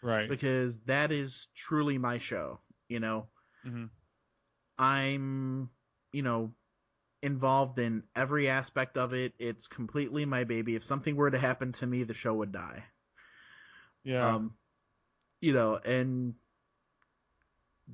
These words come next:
Speaker 2: Green Up, you know, I, I do try to put, you know, as much as I can into it. Um,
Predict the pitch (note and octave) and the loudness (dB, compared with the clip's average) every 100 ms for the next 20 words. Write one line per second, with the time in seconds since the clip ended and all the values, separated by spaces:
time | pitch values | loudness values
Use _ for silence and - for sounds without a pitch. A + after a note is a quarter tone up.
0 | A2 A2+ - D3+ F#3 F#3+ F#3+ F#3 _ _ | -20 -20 -2 4 4 6 2 0 _ _
1 | _ _ D3+ C#3 C3 - E2+ D3 E3+ D#3 | _ _ -2 2 2 0 0 4 4 2
2 | - _ - D#3+ E3 A#3 B3+ F#3+ _ _ | -6 _ 0 2 2 0 -4 -6 _ _
3 | _ - E3+ D#3+ D#3 - D#3 D3+ C#3+ - | _ -2 2 4 2 0 2 2 0 -4
4 | C#3+ C3+ B2 A#2 B2+ B2+ C3 B2 A#2+ B2 | -6 -2 -2 -2 -4 -4 -4 -4 -4 -4
5 | A#2+ A#2+ B2 A#2+ C#3+ D#3 D#3+ _ - - | -4 -2 -4 -2 0 2 0 _ -20 -20
6 | - - - A2 A2+ A2 G#2+ | -20 -20 -12 -2 0 0 -2